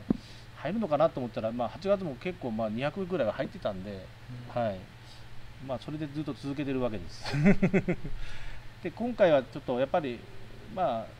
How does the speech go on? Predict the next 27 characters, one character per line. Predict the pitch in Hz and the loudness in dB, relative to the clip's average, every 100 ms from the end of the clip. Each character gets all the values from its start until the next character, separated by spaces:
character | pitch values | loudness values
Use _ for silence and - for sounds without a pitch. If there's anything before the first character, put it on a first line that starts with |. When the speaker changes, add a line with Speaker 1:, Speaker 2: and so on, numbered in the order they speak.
| - - | -16 -8
Speaker 1:
い | |
ろ | 160 160 | -4 -4
い | |
ろ | 165 | -2
考 | 156 156 | -2 2
え | 147 123 | 2 2
て | |
二 | 107 120 | -2 -2
面 | 170 175 | -2 0
開 | 190 190 | 0 0
催 | 160 123 | 0 0
に | 104 | -2
し | - | -2
ま | 143 | -4
し | - | -2
た。 | 107 - - | -4 -4 -8
で | |
も | 151 123 | -6 -2
ス | |
タ | 180 | -2
ッ | 151 | -2
フ | - | -4
も | 120 95 - - - - - | -6 -8 -12 -18 -18 -16 -16
ピ | - | -12
シ | 170 | -12
ッ | - | -8
と | 113 | -10